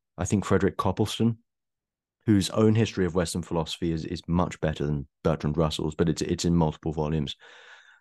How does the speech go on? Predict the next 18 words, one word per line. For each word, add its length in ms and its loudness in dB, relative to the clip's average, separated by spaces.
Um, 420 4
and 240 2
they're 140 2
debating 480 2
various 320 0
classical, 800 -4
uh, 60 -2
metaphysical 560 0
arguments 380 -2
for 60 -8
the 100 -2
existence 440 -4
of 100 -12
God, 280 0
um, 340 -4
the 80 -2
argument 380 -2
from 240 -4